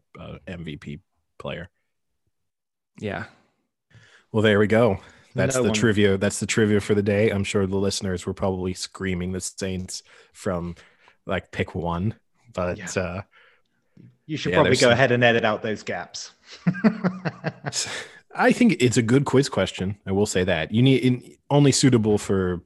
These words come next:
Speaker 1: an audience that probably is pretty into the N F L, but it's, it's an interesting one.
Speaker 3: So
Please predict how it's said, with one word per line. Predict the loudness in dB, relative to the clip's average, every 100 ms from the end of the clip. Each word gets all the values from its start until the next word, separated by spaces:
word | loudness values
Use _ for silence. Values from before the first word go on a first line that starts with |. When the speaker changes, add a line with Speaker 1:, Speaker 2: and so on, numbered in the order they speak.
| _ _ _ _ _ _ _ _ -6
Speaker 1:
an | -2
audience | 2 2 2 0 -2
that | -2
probably | 0 0 0 -2 -4
is | -6
pretty | -8 -2 0 0
into | -2 -4
the | -4
N | -4
F | -4 -4
L, | -2 -2
but | -4 -6 -6 -14 _ _ _ _ -6
it's, | -6 -6
it's | -6 -4 -2
an |
interesting | -2 -4 -8 -10 -12 -14
one. | -14 -16 _ _ _ _ _ _ _ _ _ _ _ _ -20
Speaker 3:
So | -8 -6 -6